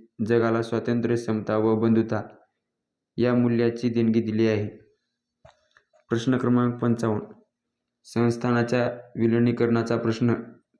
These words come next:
डॅडॅश यांनी अतिशय मुत्सद्दीपणे मार्ग काढून सोडविला?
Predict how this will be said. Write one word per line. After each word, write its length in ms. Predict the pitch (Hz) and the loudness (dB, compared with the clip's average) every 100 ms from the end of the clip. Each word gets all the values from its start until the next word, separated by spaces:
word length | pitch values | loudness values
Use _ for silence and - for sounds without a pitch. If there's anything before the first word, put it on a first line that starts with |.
| - | -4
डॅडॅश 420 | 107 110 117 120 | 0 2 2 0
यांनी 280 | 120 117 120 | 0 0 2
अतिशय 480 | 113 113 117 - 117 - - _ _ _ _ _ _ | 0 -2 -4 0 -2 -2 -10 _ _ _ _ _ _
मुत्सद्दीपणे 840 | 120 123 - 127 117 120 120 123 - | 0 0 -2 0 2 2 2 2 0
मार्ग 320 | 110 113 113 117 | 0 2 0 0
काढून 400 | 117 113 113 - | 0 0 -2 -4
सोडविला? 500 | - 113 110 107 | 0 2 2 0